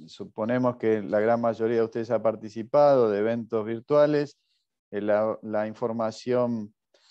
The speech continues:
eh, tal vez más relevante en este caso es que el seminario, como fue anunciado, eh,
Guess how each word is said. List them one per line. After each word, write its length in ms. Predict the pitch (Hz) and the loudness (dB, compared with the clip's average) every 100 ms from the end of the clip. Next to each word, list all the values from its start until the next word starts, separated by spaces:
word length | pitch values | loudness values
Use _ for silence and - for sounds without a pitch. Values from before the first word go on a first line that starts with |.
| _ | _
eh, 280 | - 113 107 | -8 -2 -2
tal 200 | 104 113 | 0 -2
vez 180 | 117 127 | 0 -2
más 200 | 131 123 | -2 -2
relevante 640 | 123 127 131 143 156 143 | -2 0 2 2 0 -4
en 80 | 127 | -6
este 240 | 143 160 160 | -6 -8 -2
caso 320 | 180 175 165 | -2 -2 -6
es 80 | - | -4
que 100 | 123 | -6
el 160 | 113 | -6
seminario, 580 | - 117 120 127 131 127 | -6 -4 0 2 2 2
como 200 | 113 110 | 0 -4
fue 140 | - | -4
anunciado, 760 | 120 120 120 127 123 123 120 123 _ _ _ _ _ - | -4 -4 -4 2 2 4 0 -4 _ _ _ _ _ -8
eh, 420 | 101 98 98 | -4 -4 -4